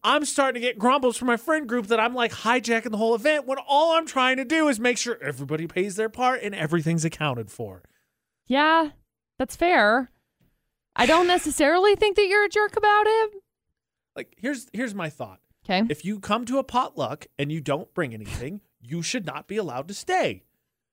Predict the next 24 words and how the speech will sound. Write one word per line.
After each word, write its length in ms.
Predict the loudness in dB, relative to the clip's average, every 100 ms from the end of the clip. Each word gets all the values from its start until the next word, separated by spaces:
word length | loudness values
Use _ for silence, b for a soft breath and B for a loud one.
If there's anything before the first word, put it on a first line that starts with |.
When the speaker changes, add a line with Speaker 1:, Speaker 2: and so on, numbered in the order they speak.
| _ -2
Speaker 1:
I 120 | 0
didn't 260 | 0 -2
follow 240 | 0 2 2
my 160 | 2
own 180 | 2 2
rule 220 | 2 0
in 80 | -2
college, 460 | -2 0 2 0 -2
but 120 | 0
Speaker 2:
Right. 340 | 4 4 2 -4 -2
Speaker 1:
there 100 | 0
were 120 | 0
certain 320 | 2 -2 -2
circumstances, 840 | 0 0 0 -2 0 0 2 -2 -2
and 100 | 2
also, 340 | 2 2 0
really, 320 | 0 2 2
we're 160 | 0 0
gonna, 220 | 0 -2
we're 140 | -2 -2
gonna, 200 | 0 0
like, 300 | 0 0 -4
decide 480 | -12 -4 0 2 2
that 200 | -2